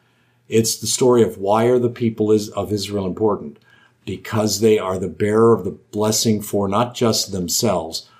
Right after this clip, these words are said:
but for the entire world. "In you, all nations of the world will be blessed." A promise that's repeated to Abraham,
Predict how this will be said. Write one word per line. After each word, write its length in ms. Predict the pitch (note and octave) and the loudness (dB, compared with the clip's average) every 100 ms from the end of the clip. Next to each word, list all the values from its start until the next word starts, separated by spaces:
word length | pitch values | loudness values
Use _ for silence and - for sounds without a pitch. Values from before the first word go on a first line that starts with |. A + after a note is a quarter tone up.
| _ | _
but 140 | - F#2 | -10 -8
for 180 | - F#2 | -4 -2
the 140 | F#2 | -2
entire 360 | E2+ G#2+ G2 G2 | -4 -4 -2 -2
world. 320 | F#2+ E2+ - | -2 -4 -6
"In 260 | G#2+ G#2+ G#2 | -2 -2 2
you, 320 | A2+ C3+ A#2 | 2 4 4
all 180 | F#2+ F#2 | 4 -2
nations 420 | F2 - F#2 E2 | -4 -6 -6 -8
of 60 | |
the 80 | F2 | -8
world 200 | E2 F2+ | -4 -4
will 60 | D#2 | -4
be 120 | E2+ | -8
blessed." 320 | F#2 E2 - | -6 -6 -6
A 40 | G#2+ | -6
promise 440 | A2 G#2+ A2 - | 0 0 0 -4
that's 200 | F#2 - | -8 -8
repeated 380 | F#2 A#2 A2+ F#2+ | -8 -2 0 0
to 60 | |
Abraham, 640 | F2+ G#2 A2 A#2 A#2 A#2 | -2 0 2 2 2 0